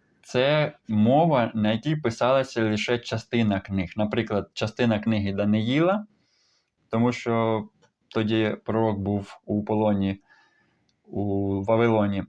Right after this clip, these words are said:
і книга Є-, Ездри. І грецька, так звана Коїне,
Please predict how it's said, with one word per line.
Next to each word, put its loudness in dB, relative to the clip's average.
і 2
книга -2
Є-, 0
Ездри. -2
І 4
грецька, 0
так 0
звана 2
Коїне, 0